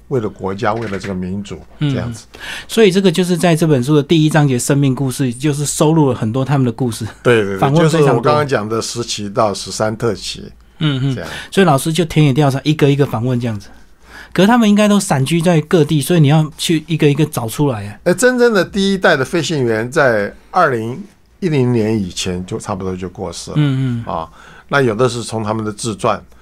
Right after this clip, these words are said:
Speaker 1: 相片册，
Speaker 2: 嗯。
Speaker 1: 然后访问第二代。
Speaker 2: 哦，子女。
Speaker 1: 啊，少数的有两位、三位可能是，呃，当事人、飞行员。
Speaker 2: 哦，那很年长了。
Speaker 1: 啊，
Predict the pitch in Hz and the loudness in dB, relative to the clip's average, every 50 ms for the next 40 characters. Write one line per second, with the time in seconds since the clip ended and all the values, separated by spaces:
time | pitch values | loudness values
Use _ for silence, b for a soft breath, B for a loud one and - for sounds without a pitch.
0 | B B B B B B - - 139 120 120 127 127 113 104 - - 123 110 92 | B B B B B B -4 -2 -2 -2 0 0 0 -2 -2 -2 -2 -2 -2 -2
1 | - - b b b b b - - 139 117 120 120 131 107 110 127 127 123 165 | -4 -8 b b b b b -6 -2 0 0 0 0 0 -2 -2 -2 -2 0 2
2 | 165 143 117 101 90 - 107 104 90 82 - - 139 135 - - 139 143 156 143 | 2 2 2 0 0 -2 -2 -2 -4 -8 -10 -10 -10 -10 -6 -6 -2 -2 0 -2
3 | 117 107 107 - 110 104 101 98 101 - - - - 147 139 135 - 240 240 202 | -2 -4 -6 -6 -4 -2 -2 -2 -4 -6 -6 -2 2 2 2 2 2 0 2 4
4 | 170 143 135 127 120 107 95 95 113 127 127 110 - 127 117 110 113 117 110 98 | 4 4 4 2 2 0 0 0 0 0 0 0 0 -2 -2 0 0 -2 -2 -4
5 | - - 90 90 92 95 - - 117 107 98 92 92 b b b b b b _ | -4 -6 -8 -8 -6 -8 -6 -4 -2 -2 -2 -2 -6 b b b b b b _
6 | - 95 92 92 92 92 101 - - b b b b - - 135 135 131 - - | -10 -8 -8 -8 -8 -10 -12 -16 -20 b b b b -4 -2 0 0 0 -2 -2
7 | 135 117 98 87 78 82 87 - _ _ - - - 135 135 139 135 131 131 120 | -2 -2 -2 -2 -6 -10 -16 -18 _ _ -20 -4 0 0 2 4 4 4 4 4
8 | 113 107 98 147 143 143 156 156 156 131 113 110 107 101 - 104 101 101 98 98 | 4 2 2 2 2 2 0 0 0 -2 -4 -6 -8 -8 -6 -4 -2 -2 -2 -4
9 | 92 | -6